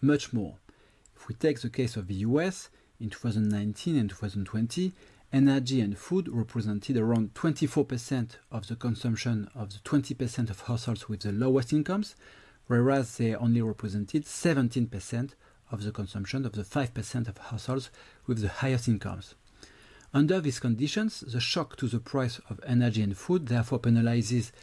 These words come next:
the poorest households much more. This is all the more true since beyond the price of energy itself, we must add the inflation of energy-intensive goods and services, whose weight in consumption is much greater for the poorest households.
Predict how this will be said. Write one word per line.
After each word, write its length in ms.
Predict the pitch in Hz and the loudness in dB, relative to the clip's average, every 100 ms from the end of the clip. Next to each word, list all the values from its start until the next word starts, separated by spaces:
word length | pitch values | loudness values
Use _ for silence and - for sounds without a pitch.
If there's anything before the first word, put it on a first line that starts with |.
| - - | -20 -12
the 80 | - | -8
poorest 380 | 117 139 127 - | 0 2 2 0
households 400 | - 113 117 - | -6 -4 -4 -4
much 300 | 107 107 - | -4 -4 2
more. 240 | 139 156 180 _ - - - _ _ - | 4 4 0 _ -20 -20 -20 _ _ -6
This 120 | 113 | 0
is 160 | 143 - | 0 2
all 140 | 156 135 | 2 4
the 100 | 131 | 4
more 220 | 123 117 | 4 0
true 260 | - 185 | -2 -2
since 320 | 185 170 135 - | 0 0 0 -2
beyond 560 | 120 139 180 180 165 | -4 2 2 4 2
the 100 | 120 | 2
price 320 | 113 143 131 | 0 0 0
of 160 | 120 120 | -2 -4
energy 420 | 123 120 120 113 107 | 2 2 4 2 0
itself, 480 | - 127 151 - - - - - - | 0 -2 -2 -4 -18 -20 -20 -18 -2
we 80 | 110 | 2
must 240 | 113 117 - | 2 0 -2
add 220 | 135 113 | 0 0
the 80 | 107 | 0
inflation 460 | 101 113 120 143 131 | 0 0 0 0 0
of 200 | 123 - - | -4 -4 2
energy-intensive 1000 | 143 139 127 120 120 113 113 - 113 107 | 4 4 2 2 4 4 0 -2 -6 0
goods 320 | 120 127 - | 2 2 0
and 140 | 110 95 | -10 -8
services, 600 | 107 101 101 170 175 151 - - - _ | -6 -6 -4 0 -2 -2 -16 -20 -20 _
whose 180 | 113 98 | -2 2
weight 380 | 107 143 156 - | 4 4 2 -2
in 80 | 101 | -4
consumption 560 | 104 - 117 117 160 | -6 -4 -2 0 -2
is 240 | 156 113 131 | -2 0 2
much 240 | 123 - | 2 0
greater 440 | 113 113 127 139 - - - | 0 0 0 -6 -8 -18 -8
for 120 | 113 | -6
the 100 | 107 | -4
poorest 360 | - 123 127 | 0 0 0
households. 440 | 110 - 101 98 | -2 -4 -6 -10